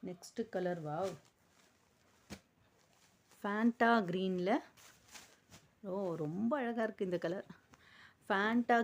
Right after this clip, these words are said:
கிரீன்ல நல்ல ஒரு ஸ்கை ப்ளூ கலர்ல பார்டர் கொடுத்துருக்காங்க. இந்த கலரு பார்க்கும்போது ரொம்ப அட்ராக்டிவா இருக்கு. அவ்வளோ ஒண்ணும் டார்க் இல்ல, கட்டினோன்னா ரொம்ப சூப்பரா இருக்கும். இதோட பிளவுஸ்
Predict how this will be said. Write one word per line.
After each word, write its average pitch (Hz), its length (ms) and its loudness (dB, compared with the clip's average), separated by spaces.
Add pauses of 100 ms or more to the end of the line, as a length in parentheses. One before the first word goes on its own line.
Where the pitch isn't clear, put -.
கிரீன்ல 175 320 2 (1040)
நல்ல 208 320 2
ஒரு 185 120 4 (240)
ஸ்கை 214 240 4 (140)
ப்ளூ 262 140 4 (100)
கலர்ல 175 420 2
பார்டர் 165 320 0
கொடுத்துருக்காங்க. 151 540 -4 (1200)
இந்த 180 200 -6
கலரு 226 300 4 (160)
பார்க்கும்போது 202 720 2
ரொம்ப 185 200 0
அட்ராக்டிவா 196 580 -4
இருக்கு. 170 240 -4 (1120)
அவ்வளோ 196 320 2
ஒண்ணும் 226 240 2
டார்க் 175 360 -2
இல்ல, 143 140 -4 (560)
கட்டினோன்னா 196 540 0
ரொம்ப 156 280 -4
சூப்பரா 147 300 -6
இருக்கும். 156 220 -8
இதோட 170 240 0
பிளவுஸ் 180 260 2